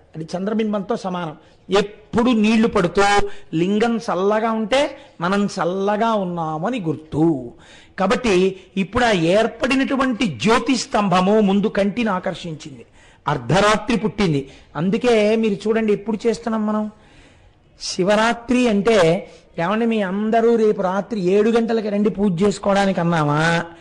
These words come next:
రేపు ఉదయం రండి పూజ చేసుకోవడానికి అన్నామా? రేపు ఉదయం రండి అన్నాం. అప్పుడు మీరు ఏమనాలి? "ఏమండి మీరు ఈ పూజ ఎందుకు చేయిస్తున్నారు? శివరాత్రి కాబట్టి." శివరాత్రి అనగానేమి? రాత్రి పూజ.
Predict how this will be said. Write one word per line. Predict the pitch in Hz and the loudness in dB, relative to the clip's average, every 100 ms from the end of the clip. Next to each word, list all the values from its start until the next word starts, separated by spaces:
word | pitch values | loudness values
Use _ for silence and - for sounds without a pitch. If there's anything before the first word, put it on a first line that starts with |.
| - - _ _ | -20 -20 _ _
రేపు | 156 170 196 185 | 0 2 2 0
ఉదయం | 135 139 185 220 233 | 0 2 4 4 4
రండి | 208 208 214 | 2 2 0
పూజ | 185 190 190 - | 0 -4 -4 -4
చేసుకోవడానికి | 190 - 196 185 180 | -6 -2 -2 0 -2
అన్నామా? | 180 170 165 160 170 160 - _ _ _ - | -4 -2 -2 -4 -6 -8 -16 _ _ _ -4
రేపు | 190 220 | 0 2
ఉదయం | 160 165 190 233 208 | 2 4 4 4 2
రండి | 175 165 | 2 0
అన్నాం. | 151 135 - - | 0 -4 -8 -10
అప్పుడు | 170 220 | -2 0
మీరు | 233 214 | 2 2
ఏమనాలి? | 208 220 220 220 220 - - _ - _ _ 131 | 2 0 -2 -2 -4 -8 -20 _ -20 _ _ -12
"ఏమండి | 139 180 202 233 190 139 - | -8 -4 -2 -2 -4 -10 -16
మీరు | - | -6
ఈ | 233 | -4
పూజ | 226 214 226 | -4 -4 -2
ఎందుకు | 226 208 196 208 | 0 -2 -2 -4
చేయిస్తున్నారు? | 190 175 - - 151 143 131 - - _ _ _ _ - | -2 -2 -4 -8 -6 -4 -6 -8 -18 _ _ _ _ -18
శివరాత్రి | - 220 233 240 240 240 | -6 0 2 0 0 -2
కాబట్టి." | 226 214 220 202 196 202 - | 0 0 0 0 -2 -4 -14
శివరాత్రి | - 233 240 233 240 233 | -2 2 4 2 0 0
అనగానేమి? | 226 226 226 226 220 220 233 | 0 2 0 2 0 0 -2
రాత్రి | 190 202 240 - | -2 -2 0 0
పూజ. | 349 311 247 | 0 2 4